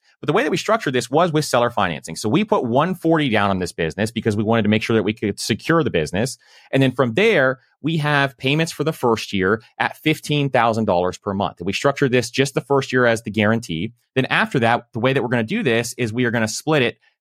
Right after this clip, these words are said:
fifty fifty into the profit until he is paid off. So we bought the business for about seven hundred thousand dollars. And he is gonna get paid off at a fifty fifty profit split. So we share with the upside and we share on the downside until he's completely paid off. So that's how we structured it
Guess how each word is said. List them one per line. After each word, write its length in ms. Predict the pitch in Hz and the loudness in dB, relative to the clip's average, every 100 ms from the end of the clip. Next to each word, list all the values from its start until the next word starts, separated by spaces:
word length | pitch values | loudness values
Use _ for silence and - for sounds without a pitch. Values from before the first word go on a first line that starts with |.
| _ | _
fifty 300 | - 165 - | -4 -2 -2
fifty 380 | 185 156 147 151 | -2 0 0 -2
into 280 | - 127 127 | 0 0 0
the 80 | 120 | -2
profit 540 | - 208 208 113 110 | 0 0 0 0 -2
until 380 | 120 113 131 160 | -2 -4 -2 -2
he 180 | 147 139 | -2 -2
is 80 | 127 | -4
paid 240 | - 113 | -2 0
off. 180 | 95 - | 0 -2
So 80 | 120 | -2
we 40 | |
bought 160 | 117 165 | -2 0
the 80 | 147 | 0
business 340 | 143 139 127 | 2 2 0
for 120 | 127 | 0
about 200 | 117 110 | 0 -2
seven 260 | - 131 127 | 0 -2 0
hundred 200 | 120 113 | -2 0
thousand 280 | 113 107 101 | 0 0 0
dollars. 380 | 98 151 226 - _ _ _ _ _ - | 0 0 -4 -10 _ _ _ _ _ -6
And 120 | 127 | -4
he 140 | 113 151 | 0 0
is 80 | 135 | 0
gonna 120 | 127 | 0
get 120 | 113 | -2
paid 220 | 123 123 | 0 2
off 260 | 110 110 110 _ | 4 2 0 _
at 100 | - | -2
a 100 | 104 - | -2 -2
fifty 260 | 175 185 | -2 -2
fifty 300 | 180 160 151 | -2 -2 -4
profit 380 | 135 143 123 110 | -2 2 2 0
split. 220 | - 104 | -2 -4
So 120 | - 101 | -2 -4
we 80 | |
share 220 | 107 - 107 | -2 0 -2
with 80 | |
the 120 | 101 131 | 0 -2
upside 520 | - - 202 208 202 - - | 0 0 2 0 -4 -16 -4
and 80 | 127 | -2
we 100 | 113 | 0
share 340 | - 160 160 | -2 0 2
on 80 | 165 | 2
the 80 | 151 | 2
downside 560 | 117 113 110 113 113 | 0 0 0 2 2
until 260 | - 104 110 | -4 -2 0
he's 200 | 104 101 | 0 -2
completely 420 | 101 113 110 92 | -8 -4 -4 -4
paid 200 | 95 92 | -2 0
off. 200 | 85 - | 0 -2
So 80 | 135 | -2
that's 120 | 143 | 0
how 80 | 151 | 0
we 80 | 117 | -2
structured 440 | - 214 - 113 | -2 -2 -2 0
it 160 | 113 | 0